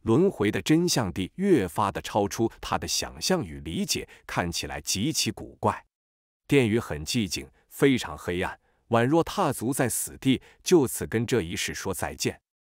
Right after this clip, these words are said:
楚风双目微痛，这里的黑暗居然让他的火眼都有些吃不消，金睛内的符文略微暗淡，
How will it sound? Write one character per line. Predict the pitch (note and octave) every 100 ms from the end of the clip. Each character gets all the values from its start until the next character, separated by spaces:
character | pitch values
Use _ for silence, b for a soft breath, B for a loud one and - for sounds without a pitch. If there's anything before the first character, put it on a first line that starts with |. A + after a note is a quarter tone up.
| _ _ -
楚 | - A#2
风 | A2 C3+ C#3+
双 | - C#3+
目 | C3 F#2
微 | G#2+ C#3+
痛， | - B2 - _ _ -
这 | G#3+ D#3+
里 | G2+
的 | F2
黑 | - D3+ D#3+
暗 | C#3+ G#2 - -
居 | - G#3
然 | E3
让 | F#3+ D3+
他 | - F#3
的 | C#3+
火 | - - A3
眼 | C#3 C2 C2+ _
都 | G#2 F#2
有 | D2+
些 | E2 D#2+
吃 | - B2
不 | G2+ -
消， | - G#2+ - _ _ _
金 | - F3+
睛 | D#3+ D3 C#3+
内 | G#2+
的 | -
符 | - A2 A2+
文 | F#2+ A2
略 | C3+ G2
微 | A2 A#2
暗 | F#2 D2
淡， | - -